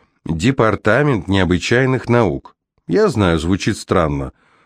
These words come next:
Думаю, что когда они придумали это название много лет назад, оно было очень современным, но теперь оно кажется старомодным.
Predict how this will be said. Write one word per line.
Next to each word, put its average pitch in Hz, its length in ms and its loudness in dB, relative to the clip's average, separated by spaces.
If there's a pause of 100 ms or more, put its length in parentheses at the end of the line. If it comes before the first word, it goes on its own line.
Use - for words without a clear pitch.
(300)
Думаю, 131 460 2
что 120 260 2
когда 120 440 2
они 117 160 2
придумали 113 520 2
это 92 140 0
название 113 520 2
много 90 300 0
лет 87 220 2
назад, 87 400 2 (360)
оно 131 220 4
было 135 180 4
очень 131 280 2
современным, 139 760 2
но 92 120 0
теперь 135 340 0
оно 107 160 0
кажется 101 360 -2
старомодным. 107 760 0